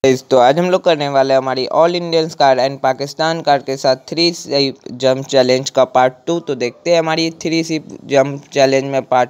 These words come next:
टू में कौन विनर होती है, मतलब कौन सी कंट्री। तो बढ़ते हैं हमारे चैलेंज की ओर। तो यहाँ पे मैं ले चुका हूँ हमारी इंडिया के तरफ से महिंद्रा थार और हमारे पास सिर्फ अब फ़ोर फ़ोर कार ही बची है। तो बढ़ते हैं हमारे चैलेंज की ओर और यहाँ पे देख सकते हो हमारी महिंद्रा थार चल पड़ी है और इसके टाइम पे देख सकते हो वाटर का लेवल काफ़ी ज़्यादा था,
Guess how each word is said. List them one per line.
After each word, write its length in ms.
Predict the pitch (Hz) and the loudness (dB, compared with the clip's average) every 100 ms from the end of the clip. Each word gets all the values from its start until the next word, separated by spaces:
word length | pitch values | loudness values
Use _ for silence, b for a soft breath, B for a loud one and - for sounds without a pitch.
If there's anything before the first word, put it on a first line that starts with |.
| - | -4
टू 80 | 147 | -6
में 180 | 143 139 | -6 -4
कौन 280 | 135 135 135 | 0 0 0
विनर 380 | 131 135 139 | -6 -4 -2
होती 280 | 143 135 151 | -2 -2 0
है, 60 | 151 | 0
मतलब 320 | 143 151 147 - | 0 -6 -6 0
कौन 220 | 135 143 | 0 0
सी 140 | 147 | -6
कंट्री। 460 | - 139 139 156 190 B B B | -2 -4 -2 -4 -4 B B B
तो 80 | 156 | 0
बढ़ते 360 | 156 151 151 185 | 4 2 2 -2
हैं 80 | |
हमारे 260 | 170 151 143 | 0 0 -2
चैलेंज 440 | 143 135 131 139 151 | -2 -2 0 -4 -6
की 180 | 156 156 | -4 0
ओर। 200 | 156 151 | 0 -2
तो 120 | 139 | -2
यहाँ 260 | 139 170 165 | -2 -2 -2
पे 100 | 180 | -2
मैं 200 | 165 151 | 0 0
ले 180 | 143 135 | 0 -2
चुका 340 | 147 139 139 | -4 -2 2
हूँ 160 | 131 131 | 4 2
हमारी 260 | 127 131 120 | 0 -4 -4
इंडिया 380 | 143 151 156 151 | -6 0 2 2
के 120 | 151 | 0
तरफ 260 | 143 139 131 | 0 -2 -2
से 160 | 143 | -8
महिंद्रा 440 | 131 131 139 143 147 | -6 -6 -2 0 2
थार 240 | 170 165 | 4 2
और 240 | - 143 151 | 4 2 2
हमारे 380 | 160 160 170 170 | 0 -4 -4 0
पास 260 | 151 151 | 0 0
सिर्फ 240 | 151 147 - B B B | -4 -8 -10 B B B
अब 160 | - 131 | 2 2
फ़ोर 380 | - - 143 143 | -2 -4 -2 -2
फ़ोर 260 | - 143 | -4 -4
कार 220 | 143 135 151 | 0 0 0
ही 160 | 160 | -6
बची 340 | 143 139 156 160 | -6 -6 -2 0
है। 120 | 165 | 0
तो 140 | 139 | -2
बढ़ते 360 | 127 135 135 180 | 2 2 4 0
हैं 80 | 175 | 0
हमारे 220 | 165 165 | 2 0
चैलेंज 460 | 165 143 135 143 160 | 0 0 0 -2 -6
की 200 | 156 160 | -2 0
ओर 160 | 160 160 | 2 4
और 180 | 151 147 | 4 2
यहाँ 240 | 165 170 | -4 -4
पे 140 | 160 | -2
देख 200 | 151 143 | -2 -2
सकते 240 | 147 - 147 | -6 -6 -2
हो 60 | |
हमारी 240 | 139 139 139 | 0 0 -2
महिंद्रा 400 | 151 165 160 165 | -4 0 2 2
थार 220 | 165 156 170 | 4 0 2
चल 200 | 170 151 | -2 -2
पड़ी 200 | 165 160 | -2 0
है 60 | |
और 120 | 160 165 | 0 0
इसके 240 | - 185 | -6 -4
टाइम 220 | 170 170 | 0 0
पे 100 | 170 | -2
देख 180 | 156 156 | -2 -2
सकते 240 | 160 - 156 | -4 -4 0
हो 60 | |
वाटर 340 | 143 143 156 170 | 2 2 2 0
का 120 | 170 | 2
लेवल 320 | 165 156 160 | 4 2 2
काफ़ी 320 | 151 156 190 185 | 2 0 0 -2
ज़्यादा 300 | 170 165 170 | 0 2 0
था, 180 | 185 | -2